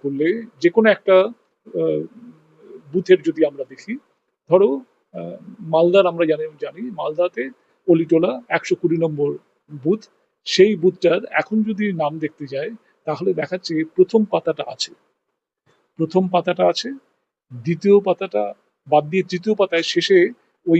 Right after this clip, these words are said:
যেখানে সই করবে, আহ, বিএলও বা ইআরও সই করবে, সেই পাতাটা আছে। মাঝখানের পাতাটা পুরো সাদা, যেখানে প্রায় চোদ্দশো ভোটার ছিল, সেই ভোটারের জায়গাটা এখন ফাঁকা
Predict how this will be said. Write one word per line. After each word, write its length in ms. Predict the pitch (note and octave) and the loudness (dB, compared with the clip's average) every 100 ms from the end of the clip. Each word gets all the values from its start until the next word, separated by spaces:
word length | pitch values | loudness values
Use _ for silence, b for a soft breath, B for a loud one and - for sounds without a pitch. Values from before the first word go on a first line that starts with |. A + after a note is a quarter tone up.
| D#3+ | 2
যেখানে 220 | F3 F3 E3 | -2 -2 2
সই 160 | E3 E3+ | 4 4
করবে, 220 | E3+ D3 D3 | 4 2 -2
আহ, 540 | - _ _ D3 C#3+ C3+ | -6 _ _ -8 -6 -6
বিএলও 320 | C3+ D3 C#3+ D3 D3 | 0 2 4 2 2
বা 80 | C#3 - | -2 -4
ইআরও 220 | D3 C#3+ C#3+ | -2 -2 -4
সই 100 | C#3+ D#3 | -12 -6
করবে, 140 | E3+ F#3 | -4 -4
সেই 120 | D3+ D3 | -6 -8
পাতাটা 260 | - D3 - | -12 -14 -14
আছে। 140 | - A#3+ - _ _ _ | -14 -14 -20 _ _ _
মাঝখানের 540 | D3 D3 - G#3 G#3 G3 | -6 -6 -6 -4 -4 -4
পাতাটা 300 | C3+ D3+ G3+ A3 | -6 -8 -8 -8
পুরো 180 | - D#3+ A3 - | -8 -10 -10 -10
সাদা, 240 | - - - _ _ _ _ _ | -12 -14 -20 _ _ _ _ _
যেখানে 320 | D#3+ D#3+ G#3 G3 G3+ C4 _ _ _ _ - | 0 2 2 2 0 -4 _ _ _ _ 0
প্রায় 200 | D#3 E3 E3 | 2 2 4
চোদ্দশো 380 | F3 F3 A#3 A#3 E3+ | 2 4 -4 -2 -4
ভোটার 220 | A#3 D3+ - | -4 -6 -6
ছিল, 120 | C3+ F3+ | -6 -4
সেই 120 | - D#3+ | -4 -6
ভোটারের 360 | C#3 D#3 D#3 | -6 -6 -8
জায়গাটা 280 | D3+ - - - | -12 -14 -14 -12
এখন 140 | G#3+ G#3+ | -10 -4
ফাঁকা 220 | G3+ - | -4 -4